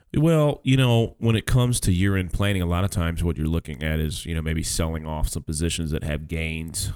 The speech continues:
Uh, maybe you have a carry forward loss from years past. Um, so there's lots of things that you can do. Some,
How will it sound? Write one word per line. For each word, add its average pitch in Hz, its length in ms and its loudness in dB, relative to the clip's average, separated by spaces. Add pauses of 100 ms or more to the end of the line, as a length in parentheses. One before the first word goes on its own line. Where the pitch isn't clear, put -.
Uh, 73 220 -2
maybe 78 220 -4
you 82 80 -2
have 78 100 -2
a 82 60 -4
carry 85 400 -2
forward 82 460 -2
loss 85 360 2
from 76 320 -8
years 87 360 -2
past. 87 560 -2 (200)
Um, 76 460 -4 (320)
so 104 240 2
there's 120 220 4
lots 117 340 0
of 90 80 -4
things 90 400 -4
that 76 100 -6
you 87 140 -2
can 82 100 -4
do. 85 220 0
Some, 78 260 -6